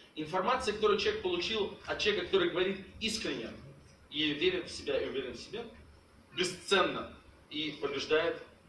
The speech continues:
просто всё, что угодно. А, а говорите вы искренне или нет, это любой человек, ну, вот, при контакте в глаза в глаза понимает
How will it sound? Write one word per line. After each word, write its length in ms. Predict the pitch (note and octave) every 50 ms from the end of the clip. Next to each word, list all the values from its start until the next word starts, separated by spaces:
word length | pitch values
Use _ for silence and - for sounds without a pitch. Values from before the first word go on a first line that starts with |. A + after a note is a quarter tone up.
| - -
просто 240 | - - - - A#2
всё, 160 | - - -
что 180 | - - -
угодно. 320 | A#2 - - F#2+ - - - - - - - - - - - - - - - - - - - - -
А, 520 | - D3+ D#3 D#3 D#3 D3+ D3+ - - - -
а 100 | - D#3+
говорите 400 | D#3+ E3 E3+ F3 E3+ - - -
вы 120 | E3+ F3 F#3
искренне 360 | F#3 - - E3+ D#3 D#3 D#3
или 200 | D#3 D#3+ E3 F3
нет, 140 | G#3 - D#3+
это 160 | D3+ C#3+ C#3+
любой 300 | D3 C#3 C#3 C#3+ D#3 D3+
человек, 400 | - - C3+ B2+ D3+ D#3 C#3+ - -
ну, 120 | C3 C3
вот, 180 | B2+ A#2+ - - - -
при 300 | A2 A#2+ B2 B2 A#2+ A#2+ - - - - - - - - -
контакте 380 | - - - D#3 - - - -
в 80 | A2 -
глаза 260 | C3 - C3+ C#3+ -
в 60 | -
глаза 440 | - B2 A#2+ - D#3 C#3 C3 - - - - - - - - - - - -
понимает 520 | C#3+ B2+ B2+ B2+ C3+ C#3+ D3 C#3+ - -